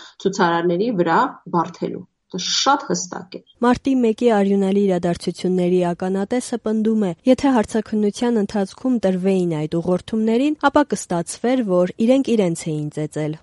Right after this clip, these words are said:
Speaker 2: Մարտի մեկի գործով քննչական խմբի նախկին ղեկավար Վահագն Հարությունյանը երեկ, որպես մեղադրյալ է ներգրավվել, առանձնապես ծանր հանցագործության վերաբերյալ քրեական գործով ապացույցներ կեղծելու համար։ Նրա նկատմամբ հետախուզում է հայտարարվել։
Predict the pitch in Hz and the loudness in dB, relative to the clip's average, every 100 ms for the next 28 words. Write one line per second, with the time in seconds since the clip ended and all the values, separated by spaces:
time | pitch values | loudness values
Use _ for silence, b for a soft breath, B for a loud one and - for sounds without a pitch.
0 | - 262 269 285 262 247 254 240 240 - | 0 2 2 2 2 2 4 4 4 2
1 | 247 - 226 240 220 233 226 - 220 214 | -2 0 -4 -2 -4 -2 -4 -4 -4 -2
2 | 220 214 202 - - 226 202 202 196 196 | -2 0 -2 -4 -2 0 2 0 0 0
3 | 196 208 202 190 196 196 190 202 202 196 | 2 2 2 0 0 0 0 0 2 0
4 | 208 240 233 269 285 247 214 208 202 240 | 0 -2 0 0 0 0 2 2 2 0
5 | 233 202 185 - 190 196 180 185 202 202 | 0 0 0 0 -4 -2 -4 -2 -4 -2
6 | 185 165 160 165 175 196 208 214 269 277 | -2 -2 -4 -6 -2 -2 0 0 0 0
7 | b 262 262 247 220 190 - 208 254 - | b 4 4 4 2 0 0 0 -2 -2
8 | 175 185 220 202 185 175 175 170 - - | -2 0 -2 -4 -6 -6 -4 -6 -8 -10
9 | 180 175 180 196 202 214 233 285 302 - | -6 -4 -2 -2 0 0 2 0 -2 0
10 | 214 180 - 196 240 190 170 - 233 214 | 0 0 -2 -2 0 0 -2 -2 0 0
11 | 214 202 180 - 185 180 - 170 - 180 | 0 -2 -6 -6 -4 -4 -4 -6 -4 -2
12 | 196 240 240 214 160 - 269 269 262 233 | 0 2 0 0 -4 0 4 6 6 4
13 | 220 208 220 254 262 240 240 240 254 233 | 2 2 0 -2 -2 -2 -2 -2 -2 -2
14 | 247 220 214 190 180 175 170 165 156 | -2 0 -2 -2 -2 -2 -2 -4 -6